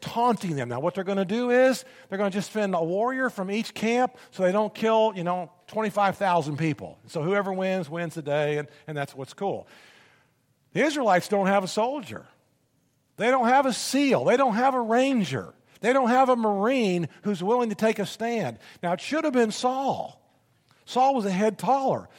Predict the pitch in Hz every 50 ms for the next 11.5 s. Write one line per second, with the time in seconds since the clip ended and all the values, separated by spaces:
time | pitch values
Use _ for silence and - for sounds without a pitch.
0 | - - - - 233 254 269 269 240 196 - 202 156 - 220 277 269 220 151 -
1 | - - _ - - - 220 240 262 285 294 254 - 294 262 226 208 208 202 196
2 | 190 185 185 180 180 156 - - 185 165 165 160 156 151 135 156 160 170 196 233
3 | 247 247 233 - 151 - - _ _ _ _ _ _ - _ _ - - - 185
4 | 196 190 185 190 185 180 165 185 180 208 247 269 269 302 294 247 - - - 226
5 | 208 160 135 113 104 104 123 151 - - - - - _ _ _ _ _ _ _
6 | _ _ _ _ _ _ _ _ _ _ _ _ - 180 190 185 208 226 226 220
7 | 160 110 101 113 139 - - - _ _ _ _ _ _ _ _ _ _ _ _
8 | _ _ _ _ _ _ - 165 170 180 165 139 - - - - - 269 277 269
9 | 254 208 180 - - 175 160 147 185 180 175 165 - - - - 151 123 160 214
10 | 226 190 127 104 117 151 147 156 156 135 165 175 160 - 165 160 208 254 202 175
11 | 160 127 104 95 95 117 156 - - -